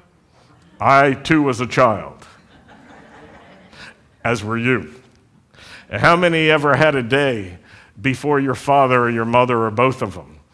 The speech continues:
a day of accountability? Any remember those? Oh, yeah. Which time? <laughs> Yeah. Yeah, we've had that experience.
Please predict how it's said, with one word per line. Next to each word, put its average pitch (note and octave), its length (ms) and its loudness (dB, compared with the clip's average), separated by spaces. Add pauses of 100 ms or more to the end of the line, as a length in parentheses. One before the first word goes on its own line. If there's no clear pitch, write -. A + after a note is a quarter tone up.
(240)
a G#2+ 80 -8
day B2+ 160 2
of A#2+ 100 0
accountability? B2 880 -2 (1600)
Any C3 160 2
remember C#3 440 4
those? D#3+ 440 0 (680)
Oh, C3+ 180 4
yeah. C3+ 300 4 (340)
Which D3+ 300 0
time? A#2 380 2
<laughs> - 80 -12
Yeah. C#3 1000 -2 (1200)
Yeah, C#3+ 220 4
we've D3 220 2
had F3 160 2
that D#3+ 160 2
experience. A2+ 680 -4